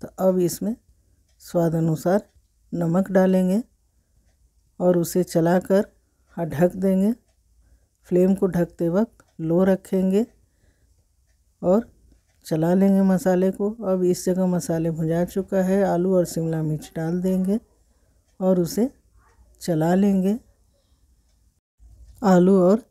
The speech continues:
शिमला मिर्च अच्छे से मसाले के अंदर अच्छे से भून लेना है, जो ताकि अच्छे से मसाले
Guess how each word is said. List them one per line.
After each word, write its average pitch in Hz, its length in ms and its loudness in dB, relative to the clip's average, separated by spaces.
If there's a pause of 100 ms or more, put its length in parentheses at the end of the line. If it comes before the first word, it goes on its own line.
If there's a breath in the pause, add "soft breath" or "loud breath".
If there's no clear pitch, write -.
(140)
शिमला 175 420 0
मिर्च 190 300 -2 (300)
अच्छे 180 360 0
से 220 200 0 (280)
मसाले 175 500 2 (420)
के 180 120 0
अंदर 175 340 2 (340)
अच्छे 170 280 2
से 180 160 0
भून 170 300 0
लेना 185 260 2
है, 196 200 2
जो 175 180 -4
ताकि - 400 -4
अच्छे 170 300 -2
से 208 180 0
मसाले 175 480 0